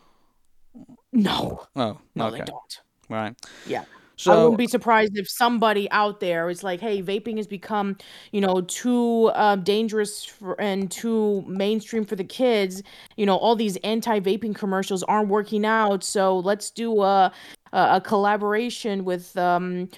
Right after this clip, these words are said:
Speaker 1: all these cartoon characters and let's do a anti-vaping special."
Speaker 2: Yeah, good grief. And, like, you got, uh, Joe Biden and his wife, like, you know, the very beginning of it all. Like, you like, uh, two of all, like, the, the, the people that kids are just not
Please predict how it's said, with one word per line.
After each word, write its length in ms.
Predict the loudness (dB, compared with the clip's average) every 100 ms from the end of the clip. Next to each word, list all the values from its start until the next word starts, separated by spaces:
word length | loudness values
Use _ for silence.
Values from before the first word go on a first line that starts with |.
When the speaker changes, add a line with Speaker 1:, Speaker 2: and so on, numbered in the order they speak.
| -4
Speaker 1:
all 200 | 2 2
these 220 | 0 -6
cartoon 540 | -4 -4 -2 -4 -2
characters 500 | 0 0 -2 -4 -4
and 100 | -4
let's 220 | -4 -6
do 240 | -6 -2 2
a 180 | 2 2
anti-vaping 880 | 0 0 2 0 2 0 0 0 -2
special." 640 | -2 -2 -2 -4 -6 -6 -10 _ _ -8
Speaker 2:
Yeah, 180 | -6
good 160 | -4 -2
grief. 220 | 0 0
And, 80 | 2
like, 160 | 0 0
you 100 | 2
got, 340 | 4 4 4
uh, 80 | 2
Joe 260 | 6 4 6
Biden 500 | 4 4 4 2 0
and 120 | -2
his 120 | -2
wife, 440 | 4 4 4 0
like, 260 | 0 -2 0
you 80 | -4
know, 60 |
the 80 | -2
very 160 | 0 0
beginning 340 | -2 -6 -4
of 80 | -4
it 120 | 0
all. 220 | 2 2 -2 _ _ _
Like, 160 | -6 -4
you 100 | -2
like, 220 | -4 -4
uh, 120 | -6 -6 -18 -2
two 180 | 2
of 80 | 6
all, 180 | 6 6
like, 180 | 4 4
the, 120 | 2
the, 320 | 2 -2 -2
the 140 | 0 -2
people 360 | 0 2 2 0
that 180 | 0
kids 240 | 0 0 0
are 40 |
just 220 | -2 -4
not 240 | 2 2